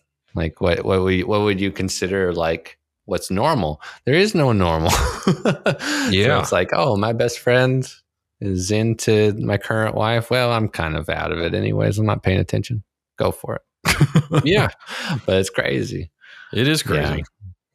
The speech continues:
Speaker 1: <laughs> Yeah. Some of those weird things where you're like, "Wow, those guys are really talented." And you look in their personal life, you're like,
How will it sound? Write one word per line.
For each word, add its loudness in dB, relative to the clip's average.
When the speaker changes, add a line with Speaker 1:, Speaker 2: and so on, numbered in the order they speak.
Speaker 1:
<laughs> -8
Yeah. 0
Some 0
of 4
those 2
weird 0
things 0
where 2
you're 4
like, 0
"Wow, 0
those -2
guys -2
are -2
really 2
talented." -4
And -2
you 0
look -2
in 0
their 0
personal -2
life, -4
you're -2
like, -4